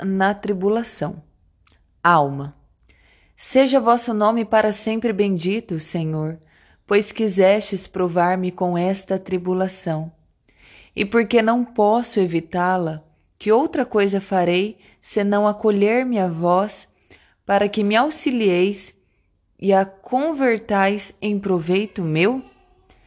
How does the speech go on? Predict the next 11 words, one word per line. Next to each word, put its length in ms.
Senhor, 760
sinto-me 680
atribulado, 920
meu 220
coração 640
está 320
desassossegado 1300
por 220
causa 360
desta 400
paixão 680